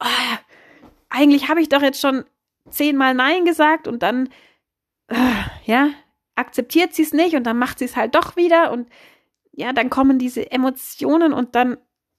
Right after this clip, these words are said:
explodiert es. Sondern wenn ihr wirklich spürt, „Nee, das ist mir unangenehm, das tut mir weh“, auch wenn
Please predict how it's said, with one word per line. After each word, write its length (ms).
explodiert 640
es. 280
Sondern 260
wenn 160
ihr 180
wirklich 360
spürt, 480
„Nee, 260
das 140
ist 180
mir 160
unangenehm, 560
das 120
tut 200
mir 300
weh“, 320
auch 180
wenn 200